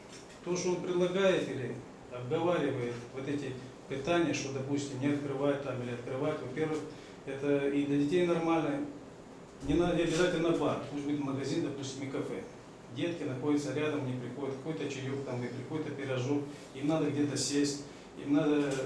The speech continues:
расположиться. Человек, ребёнок маленький, там, первый, второй класс приходит, куда ему выходить? На улицу выходить, или сесть возле магазина, или сесть на этой территории, допустим, обгорожено будет, всё там нормально.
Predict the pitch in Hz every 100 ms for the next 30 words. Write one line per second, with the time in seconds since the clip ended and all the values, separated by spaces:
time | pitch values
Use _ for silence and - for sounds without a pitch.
0 | 131 143 - 151 151 160 - - - 147
1 | 147 151 147 - - - - 143 147 165
2 | 151 143 156 151 143 135 147 143 156 156
3 | 147 147 143 143 147 143 127 131 135 -
4 | - 143 160 151 143 127 - 123 147 170
5 | 196 196 160 147 147 143 143 147 143 156
6 | 156 151 143 147 147 147 190 180 147 143
7 | - 160 147 143 127 143 143 156 147 -
8 | 143 143 143 139 123 139 160 156 151 143
9 | 143 147 143 131 127 127 127 123